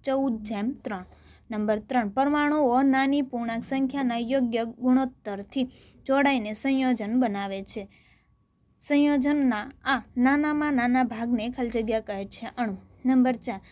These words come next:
પાણીના અણુની ત્રિજ્યા આશરે ખાલી જગ્યા એમ છે. તો જવાબ આવશે દસથી નવ.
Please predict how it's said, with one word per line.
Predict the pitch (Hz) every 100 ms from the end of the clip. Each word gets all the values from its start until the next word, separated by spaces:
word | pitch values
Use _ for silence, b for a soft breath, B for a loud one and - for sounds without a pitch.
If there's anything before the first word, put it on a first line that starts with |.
| B B
પાણીના | 262 277 294 302 302
અણુની | - 220 220 226
ત્રિજ્યા | 233 269 247 269 262 -
આશરે | 262 247 233
ખાલી | 247 240 240
જગ્યા | 247 247 226 240 226 208
એમ | 202 233
છે. | 240 - 190
તો | -
જવાબ | 220 254 247
આવશે | 254 254 240
દસથી | 202 202 214 - 233
નવ. | 233 202